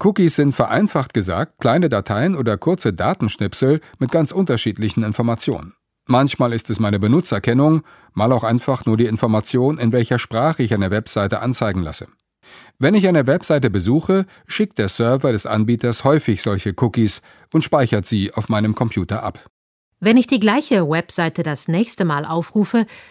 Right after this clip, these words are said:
Speaker 2: kann der Betreiber der Webseite die zwischengespeicherten Informationen in den Cookies auf meinem Computer wieder abfragen. So muss ich mich nicht extra bei jedem Besuch neu mit Benutzername und Passwort anmelden.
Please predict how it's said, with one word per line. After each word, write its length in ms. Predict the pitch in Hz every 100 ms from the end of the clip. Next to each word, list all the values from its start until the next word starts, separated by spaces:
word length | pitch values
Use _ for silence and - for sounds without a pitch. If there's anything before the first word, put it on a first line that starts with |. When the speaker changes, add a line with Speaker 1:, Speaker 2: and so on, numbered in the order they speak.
| _ -
Speaker 2:
kann 180 | 233
der 120 | 247 220
Betreiber 580 | 190 - 208 262 226
der 180 | 147 143
Webseite 640 | 143 165 - 196 190 247 233
die 240 | 170 151
zwischengespeicherten 1300 | - - 220 - 240 180 151 - 165 165 170 - 156
Informationen 960 | 151 160 175 160 156 - 185 208 208 196
in 160 | 156
den 200 | 151 156 156
Cookies 400 | 226 233 208 -
auf 260 | - 147 -
meinem 360 | 151 160 160
Computer 640 | - 165 - 202 202 180 151
wieder 260 | 170 180
abfragen. 600 | 160 - - 151 143 180 - _ - - - - _ -
So 140 | 214
muss 200 | 247 277
ich 120 | 254
mich 160 | 240 -
nicht 160 | 202
extra 360 | - 196 - 180
bei 120 | 156
jedem 360 | 147 185 202 175
Besuch 460 | 156 143 202 190
neu 320 | 175 165 180 202
mit 240 | 165 -
Benutzername 840 | 151 156 190 - 180 160 156 151
und 220 | - 160
Passwort 560 | - 175 - 156 147 -
anmelden. 560 | 165 165 147 143 151